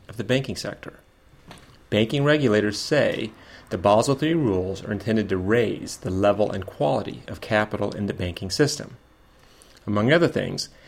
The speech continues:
these measures aim to improve the banking sector's ability to absorb shocks that arise from financial and economic stress.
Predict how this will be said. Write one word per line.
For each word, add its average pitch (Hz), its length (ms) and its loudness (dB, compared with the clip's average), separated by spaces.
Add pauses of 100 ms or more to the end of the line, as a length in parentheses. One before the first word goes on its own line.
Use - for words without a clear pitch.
(180)
these 143 200 6
measures 107 460 0
aim 107 240 -2
to 113 120 -4
improve 107 460 0
the 107 80 -2
banking 101 360 -4
sector's 98 420 -4
ability 117 560 0
to 131 120 -4
absorb 101 460 -2
shocks - 720 -6 (300)
that 95 120 -4
arise 95 320 0
from 90 160 -8
financial 98 600 -6
and 101 140 -10
economic 90 440 -4
stress. - 500 -6